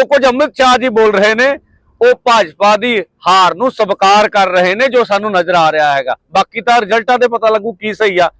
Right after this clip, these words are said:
ਬਾਕੀ ਅਸੀਂ ਲੋਕਾਂ ਨੂੰ ਇਹ ਕਹਿਣਾ ਚਾਹੁੰਦੇ ਆ, ਪੰਜਾਬ ਵਾਲੇ ਜਾਂ ਦੇਸ਼ ਵਾਲੇ, ਵੀ ਜਦੋਂ ਵੀ ਵੋਟਾਂ ਪਾਓ, ਠੀਕ ਹੈ, ਇਹ ਤਾਂ ਪ੍ਰਧਾਨ ਮੰਤਰੀ ਜੀ ਵੀ ਕਹਿੰਦੇ ਵੀ ਲੋਕ ਦਿਮਾਗ 'ਚ ਰੱਖਦੇ ਚੀਜ਼ਾਂ, ਜਦੋਂ ਵੋਟਾਂ ਪਾਉਣਗੇ ਉਦੋਂ ਉਹ ਸਜ਼ਾ ਦੇਣਗੇ।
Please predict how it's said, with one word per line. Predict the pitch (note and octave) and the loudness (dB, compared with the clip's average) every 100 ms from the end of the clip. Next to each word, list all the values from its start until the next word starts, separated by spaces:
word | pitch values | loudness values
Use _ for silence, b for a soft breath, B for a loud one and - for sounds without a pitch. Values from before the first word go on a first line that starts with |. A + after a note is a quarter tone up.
| _ - - - | _ -20 -20 -8
ਬਾਕੀ | D3 F3 B3+ C4 | -4 -2 0 0
ਅਸੀਂ | C4+ | 2
ਲੋਕਾਂ | C#4+ A#3 - C#4 | 0 0 0 0
ਨੂੰ | C4+ | 2
ਇਹ | C#4+ | 2
ਕਹਿਣਾ | D4 B3 A#3 | 2 0 0
ਚਾਹੁੰਦੇ | G#3+ F#3 E3+ | -4 -10 -8
ਆ, | E3 | -8
ਪੰਜਾਬ | F#3 F3 F3 F#3 | -6 -2 0 0
ਵਾਲੇ | F#3 G3+ | 0 0
ਜਾਂ | B3 | -2
ਦੇਸ਼ | F#3+ E3 C3+ | -2 -6 -6
ਵਾਲੇ, | A2+ G2 - _ _ _ _ | -8 -8 -14 _ _ _ _
ਵੀ | C4 | -4
ਜਦੋਂ | G3 - B3+ | -2 0 0
ਵੀ | C#4+ | 0
ਵੋਟਾਂ | B3 A#3+ - G#3+ | 0 0 2 0
ਪਾਓ, | F#3 A3 C#3+ - _ _ _ _ _ | 2 0 0 -4 _ _ _ _ _
ਠੀਕ | C#3+ A3 | -4 0
ਹੈ, | B3+ | 2
ਇਹ | |
ਤਾਂ | B3+ A#3 | 0 -2
ਪ੍ਰਧਾਨ | G#3+ G3+ F#3+ | -2 0 0
ਮੰਤਰੀ | F#3+ F#3+ A3 | -2 -4 -6
ਜੀ | G#3 | -4
ਵੀ | A#3+ | -4
ਕਹਿੰਦੇ | G#3+ G3+ A3 | -2 0 0
ਵੀ | A3 | 0
ਲੋਕ | F#3+ G3+ G3+ G3+ - | 0 0 0 -6 -6
ਦਿਮਾਗ | D#3+ D#3+ F3 E3 | -2 2 0 0
'ਚ | |
ਰੱਖਦੇ | G#3 G3 F3 F3+ | -2 0 0 -4
ਚੀਜ਼ਾਂ, | F3+ F#3+ D#3+ F#3+ F3+ _ _ _ _ D#3+ | -4 -6 -2 -2 -2 _ _ _ _ -4
ਜਦੋਂ | F3+ G3 | -2 0
ਵੋਟਾਂ | F#3 E3+ G#3+ | -2 0 0
ਪਾਉਣਗੇ | G3+ G#3 A3 G3+ | 2 -2 0 0
ਉਦੋਂ | F#3 G3+ G3 | 0 2 2
ਉਹ | F#3+ | 0
ਸਜ਼ਾ | F#3+ F3 G3 | 0 0 0
ਦੇਣਗੇ। | F#3 G3 F3 | 0 -2 -4